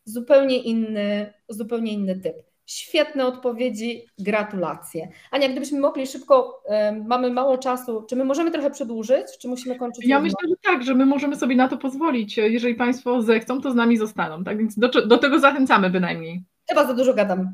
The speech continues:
Speaker 2: Marta, właśnie, tutaj jest takie moje pytanie. Ja je tutaj sama poprawiłam, bo ty inaczej to napisałaś. Ja zdecydowałam, że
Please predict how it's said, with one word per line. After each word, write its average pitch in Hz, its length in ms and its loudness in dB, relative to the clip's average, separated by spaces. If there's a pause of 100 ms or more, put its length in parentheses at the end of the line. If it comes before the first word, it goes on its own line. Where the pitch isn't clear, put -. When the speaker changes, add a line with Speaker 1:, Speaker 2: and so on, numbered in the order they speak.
(120)
Speaker 2:
Marta, 311 220 4
właśnie, 294 280 2
tutaj 330 380 6
jest 330 120 0
takie 302 200 2
moje 311 240 4
pytanie. 202 500 0
Ja 233 180 4
je 330 120 2
tutaj 269 400 0
sama 302 320 4
poprawiłam, 226 540 2
bo 202 100 -2
ty 302 260 0 (100)
inaczej 262 380 2
to 240 80 -2
napisałaś. 226 480 0
Ja 269 220 0 (1300)
zdecydowałam, 269 840 4
że 254 280 2